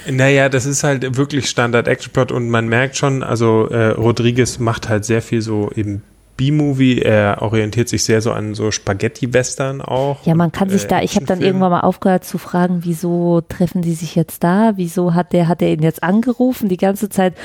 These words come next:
Speaker 2: verfolgt er ihn und hat nicht, und dann hat er plötzlich seine Nummer und ruft, ruft praktisch die Hintermänner an, um sich mit ihnen ein bisschen das Geballer zu geben.
Speaker 1: Hä, wer ruft wann wen
Speaker 2: Antonio
Speaker 1: an?
Speaker 2: Banderas, der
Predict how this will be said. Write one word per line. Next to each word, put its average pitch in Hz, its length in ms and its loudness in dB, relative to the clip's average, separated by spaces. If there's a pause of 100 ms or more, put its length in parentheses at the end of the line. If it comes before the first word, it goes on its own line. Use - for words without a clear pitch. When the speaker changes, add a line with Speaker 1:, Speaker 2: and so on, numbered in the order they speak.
(220)
Speaker 2:
verfolgt 196 560 0
er 196 120 2
ihn 190 180 -2
und 175 160 0
hat 185 180 0
nicht, 185 160 -2
und 170 120 -2
dann 190 180 2
hat 202 120 2
er 180 40 0
plötzlich 185 320 0
seine 170 240 2
Nummer 208 320 4
und 185 80 2 (100)
ruft, - 280 -6 (440)
ruft - 300 0
praktisch - 560 0 (220)
die 180 80 4
Hintermänner 185 580 2
an, 196 180 0
um 190 140 -2
sich 180 240 0
mit 180 160 -2
ihnen 185 280 2
ein 170 60 -2
bisschen 180 540 0 (180)
das - 200 -2
Geballer 208 420 0
zu - 160 -6
geben. 160 380 -2 (1040)
Speaker 1:
Hä, 110 200 -6 (180)
wer 107 180 -10 (100)
ruft - 260 -16
wann 104 120 -14
wen - 180 -12
Speaker 2:
Antonio 220 480 2
Speaker 1:
an? 208 60 -2
Speaker 2:
Banderas, 214 680 0 (100)
der 202 220 2